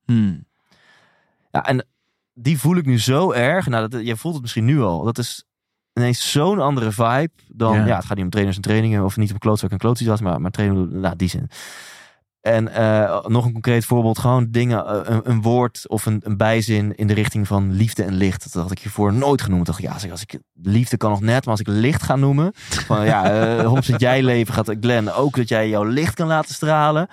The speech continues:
Speaker 1: Ja.
Speaker 2: Ja, dan, dan, dan, dan zaten er zoveel beperkende overtuigingen in mijn hoofd van, dit vinden mensen zweverig, maar dat zegt iets over jezelf. Dan vond ik het zelf zweverig en, en nu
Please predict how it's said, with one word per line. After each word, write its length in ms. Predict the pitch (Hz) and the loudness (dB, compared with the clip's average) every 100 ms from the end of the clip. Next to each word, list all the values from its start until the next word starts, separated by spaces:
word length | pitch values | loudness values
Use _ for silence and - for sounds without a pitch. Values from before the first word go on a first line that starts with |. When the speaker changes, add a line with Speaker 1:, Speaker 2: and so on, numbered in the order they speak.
| - | -8
Speaker 1:
Ja. 220 | - 120 135 _ _ _ _ _ _ _ | -2 0 -2 _ _ _ _ _ _ _
Speaker 2:
Ja, 100 | - | -6
dan, 320 | - 120 127 123 | -4 -4 -4 0
dan, 160 | 135 | 0
dan, 180 | 135 135 | 2 2
dan 280 | 135 135 123 | 2 2 2
zaten 240 | 147 143 | 2 2
er 80 | 123 | 2
zoveel 360 | 117 151 196 160 | 2 2 2 0
beperkende 400 | 143 175 165 143 | 0 0 2 0
overtuigingen 500 | 135 151 151 147 147 | 2 2 2 2 2
in 60 | |
mijn 120 | 127 | 4
hoofd 260 | 123 123 - | 4 2 -2
van, 80 | 110 | -2
dit 160 | 113 | -2
vinden 180 | - 110 | -2 -2
mensen 200 | 110 110 | 0 -2
zweverig, 440 | 104 113 113 104 98 | 0 2 4 2 0
maar 100 | 101 | 0
dat 100 | 95 | 0
zegt 220 | - 104 | -2 -2
iets 120 | 98 | 0
over 140 | 90 95 | 0 0
jezelf. 320 | 90 98 113 | 2 2 2
Dan 120 | 95 | -4
vond 120 | 101 | -6
ik 80 | 92 | -6
het 80 | - | -4
zelf 220 | 101 101 | -2 0
zweverig 480 | - 101 101 101 104 | 0 0 0 -2 -6
en, 300 | 95 92 - | -6 -8 -6
en 180 | 71 110 | 0 2
nu 280 | 110 101 | 4 2